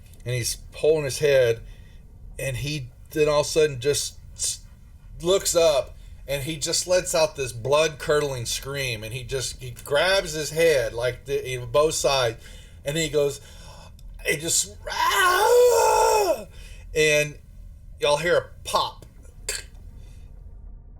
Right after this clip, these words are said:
and you see him just fall backwards in,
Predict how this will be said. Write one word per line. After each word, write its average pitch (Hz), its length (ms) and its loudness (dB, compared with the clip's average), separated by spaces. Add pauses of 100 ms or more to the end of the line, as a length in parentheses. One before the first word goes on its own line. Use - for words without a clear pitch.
(240)
and 156 140 0
you 143 80 -6
see 175 240 0
him 160 100 0
just 147 220 -2 (760)
fall 170 320 4
backwards 131 720 -2 (680)
in, 139 400 -2